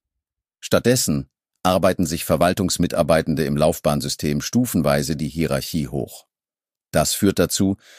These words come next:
dass vielen für Innovation und Transformation notwendige Perspektiven fehlen. Viertens.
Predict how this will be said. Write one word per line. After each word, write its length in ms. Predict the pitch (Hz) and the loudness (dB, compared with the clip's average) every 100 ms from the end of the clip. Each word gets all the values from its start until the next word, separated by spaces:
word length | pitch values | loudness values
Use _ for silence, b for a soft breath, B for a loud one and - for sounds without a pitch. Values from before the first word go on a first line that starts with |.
| b | b
dass 180 | 85 - | -2 0
vielen 320 | - 113 110 | 4 6 4
für 160 | - 95 | 2 2
Innovation 720 | 95 85 85 - 104 110 113 | 2 2 2 2 2 4 2
und 120 | 92 | 0
Transformation 840 | - 82 - 85 78 - 82 76 76 | -2 -2 0 0 0 -2 0 2 2
notwendige 560 | 92 104 87 82 80 | 2 2 0 2 0
Perspektiven 720 | - 80 - 80 - 92 64 | -2 -4 -4 -8 -6 -4 -4
fehlen. 380 | - 65 58 50 - _ _ _ _ _ _ _ _ _ _ _ _ | -6 -6 -6 -10 -16 _ _ _ _ _ _ _ _ _ _ _ _
Viertens. 680 | - 92 - 62 - - | 2 2 4 0 -2 -6